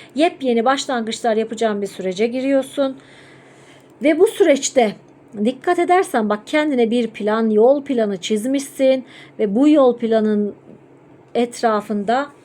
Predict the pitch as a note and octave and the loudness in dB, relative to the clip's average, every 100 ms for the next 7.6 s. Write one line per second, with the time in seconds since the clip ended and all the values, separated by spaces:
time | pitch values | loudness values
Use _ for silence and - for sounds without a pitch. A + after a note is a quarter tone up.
0 | - - - - G3 G3+ G3+ D4+ D#4+ D4+ | -20 -20 -20 -8 -4 -2 -4 -2 -2 -2
1 | C#4 D4 C4+ D4+ E4+ - A#3 A#3 G#3+ D#4 | -8 -10 -6 -4 -4 -4 -6 -6 0 2
2 | D#4+ - - - B3+ B3 A#3+ A3+ A3+ B3+ | 2 -4 -20 -14 -6 -2 0 0 0 -2
3 | C4 G#3 - G3 F3 E3 G3 G3+ A3 G#3+ | -2 -4 -6 -10 -10 -12 -10 -6 -4 -4
4 | B3+ C#4+ - G3+ F#3+ G3+ G#3+ G#3+ G3 B3 | -6 -6 -6 -6 -2 -2 -2 -4 0 0
5 | A#3+ - G#3 G3 - G3 F#3 F#3 F#3+ G#3+ | 0 -4 -6 -6 -6 -8 -6 -4 -2 -2
6 | A#3+ C#4 C#4 C4 C4+ - - D4+ - - | 2 0 0 -2 -2 -4 -12 -12 -14 -20
7 | - - C4+ B3 D4 | -20 -8 -4 -2 -2